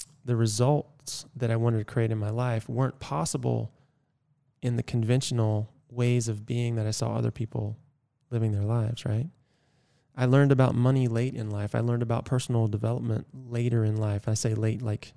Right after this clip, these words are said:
you know, in my thirties, right? So I've only been at this for about ten years.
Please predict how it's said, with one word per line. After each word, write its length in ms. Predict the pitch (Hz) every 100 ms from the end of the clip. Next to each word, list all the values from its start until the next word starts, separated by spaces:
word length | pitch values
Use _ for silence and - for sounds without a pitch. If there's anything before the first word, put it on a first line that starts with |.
| -
you 80 | 117
know, 160 | 101
in 80 | 101
my 140 | 101
thirties, 580 | - 113 113 131 - - _ _ _ _ _ _ _ -
right? 340 | 113 113 -
So 160 | - 120
I've 160 | 120
only 240 | 131 143 135
been 180 | 123 117
at 220 | 120 -
this 160 | 110
for 100 | -
about 260 | 110 107 -
ten 200 | - 104
years. 520 | 117 104 120 - -